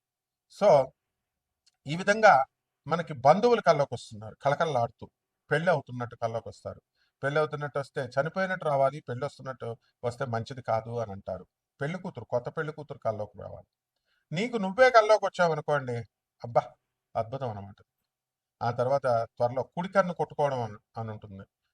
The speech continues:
మనకి తెల్లవారుజామున కూడా మనకి కళ్ళు కొట్టుకో-, కుడి కన్ను కొట్టుకోవడం, ఇవన్నీ కూడా మన కొంతమందికి అనుభవంలోకి వస్తాయి. ఇలా చాలా రకాలు, మర్రి చెట్టు, రావి చెట్టు, తర్వాత ఈ ఉమ్మెత్తు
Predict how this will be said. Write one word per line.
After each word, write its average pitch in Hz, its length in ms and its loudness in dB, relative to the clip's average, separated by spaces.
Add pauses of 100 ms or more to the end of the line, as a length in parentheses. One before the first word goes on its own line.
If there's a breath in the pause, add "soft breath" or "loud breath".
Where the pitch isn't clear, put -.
(120)
మనకి 147 300 -6
తెల్లవారుజామున 143 640 2
కూడా 123 400 0 (320)
మనకి 117 460 -6 (240)
కళ్ళు 120 180 0
కొట్టుకో-, 104 720 -8
కుడి 113 240 -14
కన్ను 117 180 -8
కొట్టుకోవడం, 107 500 -10 (760)
ఇవన్నీ 120 320 -6
కూడా 117 340 -4 (260)
మన 110 120 -8
కొంతమందికి 123 680 -8
అనుభవంలోకి 110 580 -10
వస్తాయి. - 280 -18 (480)
ఇలా 220 240 2
చాలా 185 180 8
రకాలు, 127 380 2 (320)
మర్రి 143 260 0
చెట్టు, - 360 -12 (640)
రావి 143 220 6
చెట్టు, 113 380 -14 (580)
తర్వాత 127 580 0
ఈ 123 320 -10 (240)
ఉమ్మెత్తు 175 360 -4